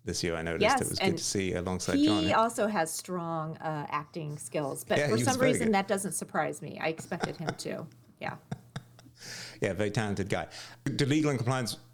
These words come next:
Speaker 1: report into you, and then you report to John Finley as the s-, chief legal officer, or, or is there a separate reporting line for compliance? That
Speaker 2: Yeah, I would say that our reporting lines, they are a little bit confusing 'cause we have a lot of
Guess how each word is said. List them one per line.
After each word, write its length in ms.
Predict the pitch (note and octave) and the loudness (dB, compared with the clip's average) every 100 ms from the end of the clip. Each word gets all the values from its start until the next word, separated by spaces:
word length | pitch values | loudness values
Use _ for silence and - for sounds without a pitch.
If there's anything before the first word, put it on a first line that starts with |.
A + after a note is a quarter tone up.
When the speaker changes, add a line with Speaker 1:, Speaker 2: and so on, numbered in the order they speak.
| - | -4
Speaker 1:
report 400 | C3 - C#3 B2+ | -4 2 2 4
into 240 | C3+ A2 G2+ | 2 2 2
you, 440 | G#2+ A#2+ B2 B2 | 2 2 4 2
and 120 | A2 | 2
then 160 | G2+ G2+ | 0 2
you 200 | G2 A2 | 2 2
report 380 | G#2 - A2 - | 2 2 0 0
to 260 | - F#2+ F#2 | 0 0 0
John 260 | - F#2+ | 0 0
Finley 320 | - G2+ G2 | 0 0 2
as 120 | F2+ F2 | 0 0
the 80 | |
s-, 220 | F#2 - - - | -2 -2 -6 -8
chief 240 | - G2+ G2 | -2 0 2
legal 240 | G#2+ A#2+ | 2 2
officer, 360 | A#2+ A2+ - A#2 | 2 0 2 4
or, 280 | G2+ G2 F#2+ | 4 2 0
or 100 | G#2 | 0
is 80 | G#2 | 2
there 120 | G2+ G2 | 2 2
a 40 | |
separate 300 | - - A2+ | 0 0 -2
reporting 360 | G#2 G#2 F#2 F#2+ | -2 -2 -2 0
line 140 | F2 | -4
for 120 | A2 | -4
compliance? 520 | - F2+ F#2+ F#2 - | -4 -4 -2 -4 -4
That 160 | - - | -4 0
Speaker 2:
Yeah, 140 | C4+ | 4
I 120 | B3+ C#4 | 4 2
would 160 | D4 | 0
say 180 | - D4+ | 0 0
that 100 | C4 | 2
our 160 | F3 G3 | 0 0
reporting 440 | G#3 G3 G3+ G3 F#3 | -2 -2 -2 0 0
lines, 260 | F3+ F#3+ | 0 0
they 120 | F#3 | 0
are 160 | D#3+ G3+ | 0 0
a 60 | A3 | 0
little 220 | G3+ G3 | -2 -4
bit 220 | F#3+ - | -6 -8
confusing 680 | - F#3+ - D#3+ D3 D3+ D#3 | -6 -6 -2 -4 -4 -6 -6
'cause 160 | D3+ | -4
we 100 | D#3 | -4
have 160 | F#3 E3 | -4 -2
a 40 | |
lot 280 | D3+ C#3+ | -4 -2
of 100 | D3+ | -2